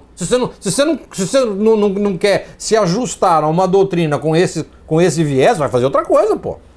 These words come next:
Então, esse sentido sinuoso, essa dança sinuosa,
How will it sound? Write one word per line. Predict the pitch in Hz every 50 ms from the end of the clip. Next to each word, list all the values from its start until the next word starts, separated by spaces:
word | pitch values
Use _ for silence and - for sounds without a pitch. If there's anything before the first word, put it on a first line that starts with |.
| - - - - -
Então, | - 139 - 202 196 - - - - -
esse | 190 208 208 240 220
sentido | - - 233 233 202 - - 233 202 208 175
sinuoso, | - - 233 254 240 226 175 156 165 180 208 233 240 202 147 123 107 92 92
essa | 131 131 - - 165 147
dança | 143 131 143 185 214 247 277 - - - 139 107 85 - - - - - - -
sinuosa, | - - - 202 202 185 165 143 131 139 151 175 220 247 220 160 131 110 87 -